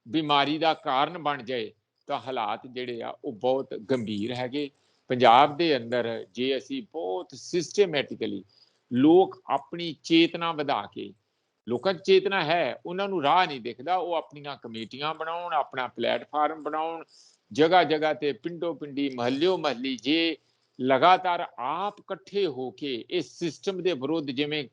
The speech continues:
ਕਿਸਾਨ ਲਗਾਤਾਰ ਆਵਾਜ਼ ਉਠਾ ਰਹੇ ਆ, ਉਹੋ ਜਿਹਾ ਨਹੀਂ ਕਰਨਗੇ। ਤੁਸੀਂ ਭੁੱਲ ਜਾਓਗੇ ਜਿਹੜੀ ਸਾਡੀ ਰਾਜਨੀਤਿਕ ਜਮਾਤ ਜਾਂ ਤੁਹਾਡਾ ਜਿਹੜਾ ਐਡਮਿਨਿਸਟ੍ਰੇਸ਼ਨ ਹੈ, ਵਿੱਚੇ ਉਹਦੇ ਪੁਲਿਸ ਆ, ਵਿੱਚੇ ਹੋਰ ਬਿਊਰੋਕ੍ਰੇਸੀ ਆ, ਉਹ ਤੁਹਾਨੂੰ ਇਹਨਾਂ ਗੱਲਾਂ ਤੋਂ ਕਦੀ ਰਾਹਤ ਪਹੁੰਚਾਉਣਗੇ। ਉਹ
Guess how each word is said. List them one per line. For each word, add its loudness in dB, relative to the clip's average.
ਕਿਸਾਨ -2
ਲਗਾਤਾਰ 6
ਆਵਾਜ਼ -4
ਉਠਾ -14
ਰਹੇ -12
ਆ, -6
ਉਹੋ -2
ਜਿਹਾ -2
ਨਹੀਂ -6
ਕਰਨਗੇ। -2
ਤੁਸੀਂ -4
ਭੁੱਲ 2
ਜਾਓਗੇ 4
ਜਿਹੜੀ -6
ਸਾਡੀ -8
ਰਾਜਨੀਤਿਕ -6
ਜਮਾਤ 0
ਜਾਂ -4
ਤੁਹਾਡਾ -2
ਜਿਹੜਾ -6
ਐਡਮਿਨਿਸਟ੍ਰੇਸ਼ਨ -4
ਹੈ, -6
ਵਿੱਚੇ 2
ਉਹਦੇ 4
ਪੁਲਿਸ 0
ਆ, 4
ਵਿੱਚੇ 0
ਹੋਰ 0
ਬਿਊਰੋਕ੍ਰੇਸੀ 2
ਆ, 2
ਉਹ 8
ਤੁਹਾਨੂੰ -2
ਇਹਨਾਂ -4
ਗੱਲਾਂ -2
ਤੋਂ -8
ਕਦੀ -8
ਰਾਹਤ -2
ਪਹੁੰਚਾਉਣਗੇ। -4
ਉਹ 6